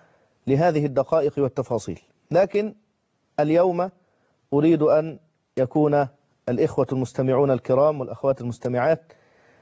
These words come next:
على تركيز قوي فيما يسمعونه حتى يحسنوا فهم هذه الأبواب، لا سيما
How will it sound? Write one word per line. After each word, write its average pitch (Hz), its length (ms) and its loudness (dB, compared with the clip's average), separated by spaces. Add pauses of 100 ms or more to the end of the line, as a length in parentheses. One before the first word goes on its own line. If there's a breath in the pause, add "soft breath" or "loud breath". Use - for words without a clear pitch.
على 151 500 2 (1160)
تركيز 139 720 0 (500)
قوي 147 600 0
فيما 151 340 0
يسمعونه 151 800 0
حتى 156 480 0
يحسنوا 180 540 0
فهم 170 320 0
هذه 165 640 -2
الأبواب، 147 480 0
لا 226 120 2
سيما 165 440 -2